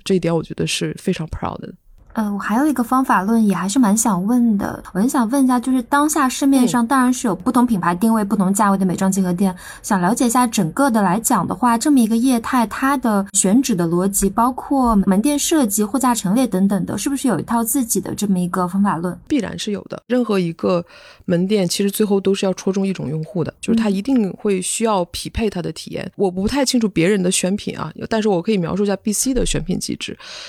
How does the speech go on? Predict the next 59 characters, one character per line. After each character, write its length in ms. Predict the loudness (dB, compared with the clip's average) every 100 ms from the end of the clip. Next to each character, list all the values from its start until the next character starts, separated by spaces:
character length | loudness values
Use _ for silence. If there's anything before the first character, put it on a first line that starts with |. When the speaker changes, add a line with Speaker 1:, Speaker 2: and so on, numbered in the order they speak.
| -12
Speaker 1:
其 120 | -4
实 120 | -2 0
B 160 | 0
C 120 | 0
的 120 | 0 2
选 180 | 0
品 100 | 0
机 160 | -2 -6
制 80 | -4
相 220 | -4 -2
对 40 | -2
这 60 |
是 80 | -4
简 120 | -10 -12
单 160 | -12
的， 80 | -10 -2
因 100 | -2
为 80 |
这 100 | 0
些 140 | -2 -4
牌 280 | -6 -8 -8
子 140 | -4
在 140 | -4
海 180 | -4 -4
外 160 | -4 -2
连 140 | -2
丝 160 | -2 -2
芙 100 | -4
兰 140 | 0
Speaker 2:
嗯。 260 | 2 2 0
Speaker 1:
都 120 | -4
进 180 | -4 -4
不 60 | -6
了， 100 | -14
它 60 |
太 160 | -12 -12
贵 300 | -8 -2 -2
了。 180 | -2 -10 _ -20 -20 -20 _
那 240 | -2 -2 -2
我 160 | -4
们 120 | -2
要 200 | -2 0
做 160 | 0 -2
的 60 | -2
就 120 | -6
是 180 | -6 -8
什 240 | -6 -2 0
么 120 | 0
样 160 | 0 0
的 80 |
地 180 | 0 -2
方 300 | -2 -4 -4
能 120 | -6
够 140 | -4 -2
signify 760 | 0 0 2 0 0 -6 -8 -2
那 160 | 0
种 160 | 0 -2
位 160 | -4 -6
置？ 200 | -8